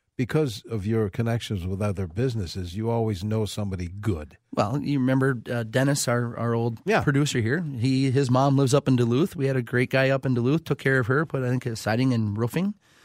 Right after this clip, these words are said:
Speaker 2: up there. We have friends in Mankato. We have friends in Rochester. We have friends in Des Moines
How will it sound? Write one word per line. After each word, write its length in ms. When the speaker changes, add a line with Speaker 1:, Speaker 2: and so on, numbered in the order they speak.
Speaker 2:
up 160
there. 200
We 120
have 160
friends 260
in 60
Mankato. 560
We 100
have 80
friends 300
in 60
Rochester. 760
We 120
have 100
friends 320
in 180
Des 100
Moines 600